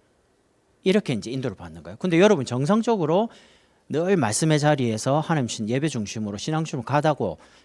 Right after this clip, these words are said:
여러분이 인도를 받아가면 말씀이 이제 들린단 말이죠. 여러분의 직분과 여러분 하고 계신 일에 나이에 맞는, 딱 맞는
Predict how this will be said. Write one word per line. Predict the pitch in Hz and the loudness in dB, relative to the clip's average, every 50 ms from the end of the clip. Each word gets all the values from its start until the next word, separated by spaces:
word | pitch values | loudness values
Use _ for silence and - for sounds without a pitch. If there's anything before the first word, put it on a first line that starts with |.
| _ | _
여러분이 | - 131 131 113 113 110 101 98 - - _ _ | -4 -4 -4 -4 -4 -6 -8 -8 -12 -18 _ _
인도를 | - 190 196 180 131 | -2 0 2 2 2
받아가면 | - 135 156 151 127 - 123 127 110 92 90 85 80 - - - _ _ | 2 0 0 0 0 0 -2 -2 -2 -4 -6 -8 -10 -12 -16 -20 _ _
말씀이 | - 143 151 156 - 247 247 214 | 0 2 2 2 2 2 2 2
이제 | 147 117 117 | 2 0 -2
들린단 | - - 143 165 214 254 226 135 92 80 | -4 0 0 2 2 2 0 -2 -6 -8
말이죠. | 78 78 71 73 - - 69 67 - _ _ _ _ _ _ _ _ _ _ _ _ _ - | -12 -18 -20 -20 -20 -20 -20 -20 -20 _ _ _ _ _ _ _ _ _ _ _ _ _ 0
여러분의 | 123 127 139 147 139 110 113 107 104 98 | 2 4 4 4 2 0 -2 -6 -6 -6
직분과 | - - 151 - _ - 156 147 147 127 127 110 107 | -6 -6 -6 -8 _ -8 -6 -4 -2 0 0 0 0
여러분 | 117 135 139 120 110 - | 0 -2 -2 -2 -6 -6
하고 | - - 151 120 | -4 -4 -4 -4
계신 | - 101 92 - - 127 113 101 | -4 -6 -6 -4 -4 -4 -4 -4
일에 | 92 95 110 135 147 160 - - - _ | -4 0 2 2 2 0 -2 -8 -16 _
나이에 | - 123 131 151 175 180 165 131 | -4 0 2 4 4 4 4 2
맞는, | 98 87 85 90 95 104 - | 0 -4 -10 -10 -12 -10 -6
딱 | - 202 202 226 | -4 -4 -4 -4
맞는 | 233 208 131 98 98 104 120 151 185 | -4 -4 -6 -6 -6 -4 -2 -2 -2